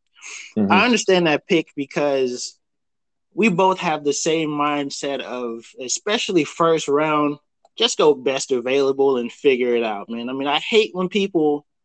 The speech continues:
Speaker 2: pick for need in the, in especially top fifteen picks, man. Just go best
Speaker 1: Mm-hmm.
Speaker 2: available and figure it out. Like, this dude is good enough to fit somewhere on your team. Make it work.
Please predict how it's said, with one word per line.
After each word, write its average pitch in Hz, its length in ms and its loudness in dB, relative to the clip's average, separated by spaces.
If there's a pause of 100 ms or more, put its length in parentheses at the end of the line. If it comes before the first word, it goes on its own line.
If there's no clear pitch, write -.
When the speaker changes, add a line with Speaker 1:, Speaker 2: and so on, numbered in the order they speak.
(600)
Speaker 2:
pick 180 220 2
for 156 160 2
need 147 720 0 (920)
in 156 160 -2
the, 135 100 -4 (120)
in 165 140 0
especially 202 400 -2
top 143 320 0
fifteen 131 460 -2
picks, 120 320 -4
man. 131 140 -4
Just 180 160 -2
go 180 180 0
best 147 360 -4
Speaker 1:
Mm-hmm. - 180 2
Speaker 2:
available 139 540 2 (260)
and 117 120 -10
figure 143 400 4
it 131 120 2
out. 117 200 -2
Like, 110 160 -10
this 170 200 -4
dude 160 360 0
is 131 180 -2
good 135 280 2
enough 131 380 -2
to 120 500 -4 (240)
fit - 420 0
somewhere 135 520 -2
on 123 260 -4
your 117 120 -4
team. 143 480 -4 (500)
Make 127 340 -4
it 117 120 2
work. 120 260 0